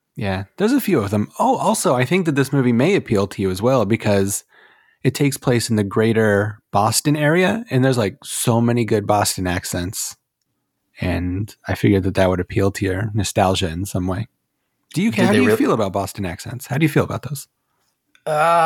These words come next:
Speaker 2: I mean, I think that they're kind of funny. I, I, I don't have
Speaker 1: <laughs>
Speaker 2: much of one. Certain
Speaker 1: Yeah.
Speaker 2: things will slip through time, you know, now and again. Uh, a lot of people in my family have very strong Boston accents. My dad,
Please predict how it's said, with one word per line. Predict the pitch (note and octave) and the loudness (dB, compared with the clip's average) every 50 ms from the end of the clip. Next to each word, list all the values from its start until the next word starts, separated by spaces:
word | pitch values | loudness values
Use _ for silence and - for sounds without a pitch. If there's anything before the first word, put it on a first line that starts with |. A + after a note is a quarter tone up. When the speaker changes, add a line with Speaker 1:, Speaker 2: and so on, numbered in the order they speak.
| E3 E3 | 6 4
Speaker 2:
I | E3 | 4
mean, | E3 D#3+ D#3+ D3+ | 4 2 4 4
I | C#3 A#2+ A#2 | 4 4 4
think | B2 D3 C3+ - | 2 0 0 2
that | - G#2 - - | 0 -4 -2 0
they're | G2+ G2+ G2 F#2+ F#2 F#2+ F#2+ - - | 0 2 2 2 0 -2 -4 -8 -8
kind | - - G2+ F#2 F#2 | -2 0 2 2 2
of | F2 - | 0 -4
funny. | - - A2 A2 A#2 A2+ A2 A2 A2 G#2+ G#2 | -2 2 2 4 4 4 2 0 -2 -4 -6
I, | A#2 - A#2 - - A#2+ | -6 -8 -6 -2 -2 2
I, | A#2+ - - | 2 4 4
I | C#3 | 4
don't | D3 E3+ D3 - | 4 4 2 2
have | - A#2+ A#2+ B2 B2+ A#2+ A2+ - | 0 2 2 4 4 2 0 -2
Speaker 1:
<laughs> | G#2+ G2 F#2+ | 0 0 0
Speaker 2:
much | G#2+ G#2+ - - | 2 2 2 2
of | B2 C3 B2 A#2+ A#2+ | 2 2 0 -2 0
one. | C3 C#3 C#3+ D3+ D#3 D#3+ D#3+ D3+ B2+ - E2+ G2+ | 0 2 2 2 2 0 0 -2 -2 -4 -6 -6
Certain | A#2 - D#3 D#3+ D#3+ C3+ G#2+ | 0 4 4 6 6 6 4
Speaker 1:
Yeah. | G2 | 2
Speaker 2:
things | G#2+ G#2+ A2 A#2+ A#2 A#2+ | 2 2 2 2 2 2
will | G#2+ G2+ | 0 -2
slip | - - - A2 G2+ - | -2 0 0 0 0 -2
through | - - G2+ G2+ G#2 A2 A2 A2 A2+ A#2+ A#2+ - _ - | -4 -4 -2 -2 0 0 -2 -4 -6 -8 -10 -12 _ -2
time, | B2 A2 G#2+ A2 A2 - - - | 0 2 2 2 0 -2 -8 -10
you | C#3+ B2+ | -4 -2
know, | A2 G2+ G2 G#2 G2 - _ | 0 0 0 0 -4 -8 _
now | A2 G#2+ G#2+ G#2 | -2 0 0 2
and | G#2 G2+ | 0 -2
again. | G2+ G#2 G2+ G2+ G#2+ A2 A#2 A#2 A2+ - | -2 0 0 0 2 2 0 -2 -2 0
Uh, | G#2+ G#2 G2+ G2 G2 F#2+ F#2+ G2 - - _ - _ _ _ _ _ _ _ _ _ _ _ _ | 0 2 2 4 2 2 0 -2 -4 -10 _ -20 _ _ _ _ _ _ _ _ _ _ _ _
a | A2 | -2
lot | G#2+ A#2+ C3 C3+ | 0 0 0 0
of | A#2+ - | 0 0
people | C#3 A#2+ A#2 A2 | 0 2 2 2
in | G2+ | 2
my | G2+ G2 | 2 -2
family | - - A2 G#2+ G#2 G2 G2 | 0 0 0 2 2 0 0
have | G#2 A2+ | -2 -2
very | G2+ G#2 G#2 G#2 G2+ | 0 0 0 0 0
strong | - - - A2 G2+ G2+ G2+ G2 G2 G2 F#2+ - - | -4 -4 -2 0 2 2 2 0 -2 -6 -8 -6 -2
Boston | G#2 G2+ G2 - - - G2 | 0 0 0 -2 -6 -6 -4
accents. | G2 G2 F#2+ - - - - - | -2 -2 -2 -4 -6 -8 -2 -2
My | A2 G#2+ | -2 0
dad, | G2 A#2 A2+ A2 G#2+ G#2 G2 G2+ | 2 2 2 2 0 0 -4 -6